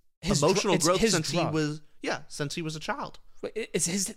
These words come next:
Speaker 1: thing he fell back on because he got beat by his father and his upbringing. You finally understand him.
Speaker 2: Yeah.
Speaker 1: And it, sh-, Emma Wang also uses the magic system, uses fantasy magic to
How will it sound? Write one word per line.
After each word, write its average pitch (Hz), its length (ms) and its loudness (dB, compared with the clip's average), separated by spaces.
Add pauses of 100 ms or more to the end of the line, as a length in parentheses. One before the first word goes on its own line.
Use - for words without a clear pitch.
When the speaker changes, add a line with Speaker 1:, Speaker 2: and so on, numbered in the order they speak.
(100)
Speaker 1:
thing 196 180 0
he 170 120 -4
fell 170 220 -2
back 151 340 -2
on 120 160 -6
because 123 260 -8
he 143 220 -10
got - 300 -10
beat 160 200 -4
by 147 160 -2
his 139 140 -2
father 131 340 -6
and 131 140 -8
his 131 180 -10
upbringing. 147 480 -6
You 143 80 -6
finally 247 400 -4
understand 262 1000 2
him. 107 240 -12 (540)
Speaker 2:
Yeah. 131 200 2 (280)
Speaker 1:
And 214 240 2
it, 202 280 2
sh-, - 280 0
Emma 294 200 6
Wang 277 260 4
also 240 260 4
uses 233 360 2
the 190 80 4
magic 233 500 2
system, 110 520 -2 (460)
uses 269 380 6
fantasy 262 460 2
magic 233 480 -2 (340)
to 233 380 0